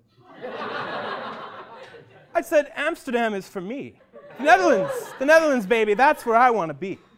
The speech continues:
I thought it was just gonna be opium dens and coffee shops and transgendered prostitutes and water taxis. Just all around. Everything was gonna be just fantastic,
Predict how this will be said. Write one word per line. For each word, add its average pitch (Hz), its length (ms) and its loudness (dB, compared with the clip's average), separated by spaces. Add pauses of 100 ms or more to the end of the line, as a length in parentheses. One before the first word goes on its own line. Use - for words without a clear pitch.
(400)
I 285 240 2
thought 262 300 4
it 240 60 -2
was 220 140 -6
just 202 180 -12
gonna 202 200 -4
be 180 460 -6 (580)
opium 220 580 -2
dens 196 1000 -4
and - 200 -14
coffee 262 460 6
shops 226 760 0
and 139 120 -10
transgendered 220 960 -2
prostitutes 190 800 -8
and 143 120 -12
water 208 280 6
taxis. 196 680 -2 (600)
Just 381 280 4
all 311 440 8
around. 143 480 2
Everything 240 640 4
was 180 160 -2
gonna 185 180 -2
be 170 180 -6
just 190 360 -6
fantastic, 196 1300 -4